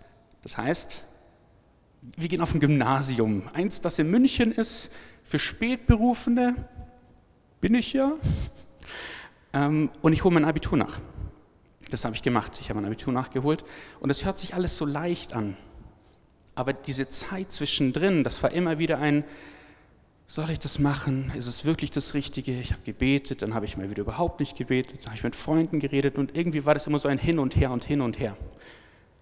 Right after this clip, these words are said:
Letztendlich, ich habe es gemacht, ich habe mein Abitur nachgeholt, ähm, vier Jahre, ein bisschen länger als gedacht. Aber in dieser Zeit habe ich gemerkt, dass auch wenn ich jetzt nicht diesen extra Schritt mache,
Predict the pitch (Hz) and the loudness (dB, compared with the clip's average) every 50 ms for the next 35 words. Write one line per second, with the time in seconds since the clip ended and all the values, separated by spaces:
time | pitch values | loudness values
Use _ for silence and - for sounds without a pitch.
0 | - - - 131 127 - - 139 156 143 - 147 - - - - - - - - | -20 -16 -12 -10 -8 -6 -4 -4 -4 -4 -4 -6 -8 -8 -10 -14 -16 -12 -8 -6
1 | 143 - - - 131 139 160 160 - - - - - 113 107 107 107 110 107 - | -6 -6 -2 0 2 2 2 2 0 -6 -10 -10 -8 -6 -6 -4 -4 -4 -6 -6
2 | - - 123 117 123 139 147 - - 160 151 - 170 175 - - - - - - | -8 -8 -4 -2 -2 -2 -4 -6 -8 -8 -6 -4 -4 -4 -6 -8 -14 -16 -18 -18
3 | - - - _ _ _ _ _ _ _ _ _ - - _ - - 117 104 104 | -20 -20 -20 _ _ _ _ _ _ _ _ _ -20 -20 _ -12 -8 -6 -6 -6
4 | 104 104 - - - 113 123 127 117 113 117 123 135 139 147 147 - - - - | -6 -8 -8 -4 -2 -2 -2 0 -2 -2 -2 -2 -2 -4 -4 -6 -8 -10 -14 -14
5 | - - - - - - - - - - 98 113 120 120 113 113 117 - - - | -14 -12 -14 -14 -14 -16 -20 -18 -14 -10 -6 -4 -4 -2 -2 -2 -4 -6 -6 -8
6 | - 139 160 - - - - - - - - - - - - - - - - - | -6 -6 -6 -6 -8 -16 -18 -18 -20 -20 -20 -20 -20 -20 -20 -20 -20 -20 -20 -20
7 | _ _ _ _ _ _ _ _ _ _ _ _ _ _ _ - 131 135 139 135 | _ _ _ _ _ _ _ _ _ _ _ _ _ _ _ -4 -2 0 0 2
8 | 160 165 165 185 170 - 135 - - - - 143 117 127 156 180 180 - 151 139 | 2 0 0 0 -2 -4 -4 -4 -4 -2 0 0 0 0 0 -2 -2 -2 -4 -4
9 | 127 131 - - - 110 110 110 110 113 123 143 165 - - - - - - - | -4 -6 -8 -6 -6 -4 -2 -2 -2 -2 -2 -4 -6 -6 -8 -10 -10 -10 -12 -16
10 | - - - - - - - - _ _ _ _ _ _ _ _ _ _ - - | -18 -20 -20 -20 -20 -20 -20 -20 _ _ _ _ _ _ _ _ _ _ -20 -20
11 | _ _ _ _ _ _ _ _ _ _ - 107 - - - 147 - - 127 127 | _ _ _ _ _ _ _ _ _ _ -6 -4 -2 0 0 0 0 -2 -2 -4
12 | 131 - - - 202 - - - 143 - - - - - 196 - - - - 147 | -4 -4 -4 -4 -6 -6 -4 -6 -6 -6 -6 -8 -6 -6 -6 -6 -6 -6 -8 -8
13 | 123 117 123 - - 120 - - - - - 104 - - - - 139 - - - | -6 -4 -4 -6 -6 -4 -6 -6 -4 -4 -4 -4 -4 -4 -4 -6 -10 -12 -8 -4
14 | 113 113 156 - - | -4 -2 -4 -4 -8